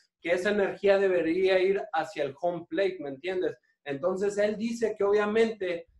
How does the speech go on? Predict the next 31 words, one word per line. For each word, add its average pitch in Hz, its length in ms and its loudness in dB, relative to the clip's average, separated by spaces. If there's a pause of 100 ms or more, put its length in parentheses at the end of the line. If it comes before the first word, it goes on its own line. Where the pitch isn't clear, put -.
este, 147 420 -6
pues - 260 -6
tú 190 120 0
ya 196 160 2
has 196 140 -4
pichado 196 420 -2
así 202 480 -6 (260)
toda 196 300 4
tu 202 140 -6
carrera, 190 440 2
entonces 180 480 -6
tú 196 100 -6
ya 196 220 2
tienes 202 360 0
esos 208 320 -2
hábitos 208 500 0 (220)
y 151 100 -6
sí 202 160 -2
va 220 120 2
a 214 80 2
llevar 202 340 4
un 214 340 0
off-season, 208 720 0
un 190 200 -2
poco 202 260 2
de 190 220 0
tiempo 202 600 -2 (140)
a 143 80 -2
hacer 180 260 -2
esos 196 320 0
ajustes, 170 800 -2